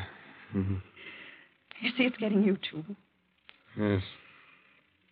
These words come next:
Speaker 1: I'll have to admit it. Can't last much longer. Karen, it's going to get worse and worse.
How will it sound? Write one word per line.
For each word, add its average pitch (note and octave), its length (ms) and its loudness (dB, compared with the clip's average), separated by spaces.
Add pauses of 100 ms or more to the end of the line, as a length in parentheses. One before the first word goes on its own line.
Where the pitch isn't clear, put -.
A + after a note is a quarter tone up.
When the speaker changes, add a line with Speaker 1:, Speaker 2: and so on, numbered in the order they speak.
(580)
Speaker 1:
I'll F#2+ 120 -4
have G#2 160 0
to E2+ 80 -4
admit G2 260 -4
it. D#2 80 -6 (2000)
Can't E2+ 200 -4
last F2 260 0
much E2+ 200 -2
longer. D#2+ 380 2 (2250)
Karen, D#2+ 320 4 (1700)
it's - 140 -12
going G2+ 220 6
to F#2 60 4
get - 240 2
worse A2 320 6 (200)
and C#2 180 -2
worse. F#2+ 300 6